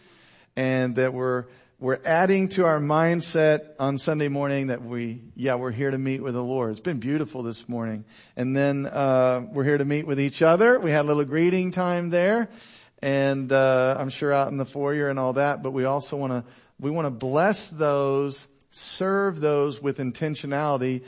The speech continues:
who come to Grace Church on Sunday morning. We want them to know, "Hey, we see you. We care about you."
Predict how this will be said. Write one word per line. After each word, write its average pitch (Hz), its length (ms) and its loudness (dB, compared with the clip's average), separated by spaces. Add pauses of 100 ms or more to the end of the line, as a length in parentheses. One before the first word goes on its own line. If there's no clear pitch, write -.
(200)
who 151 160 0
come 165 680 0
to 165 160 -4
Grace 185 360 0
Church 151 340 -2
on 139 140 -4
Sunday 160 320 -4
morning. 120 440 -4 (760)
We 147 140 0
want 160 200 0
them 147 120 -4
to 143 120 -8
know, 139 220 0
"Hey, 143 180 2
we 139 200 -4
see 165 420 -4
you. 175 420 -4 (720)
We 127 220 -4
care 156 360 2
about 151 400 0
you." 160 340 0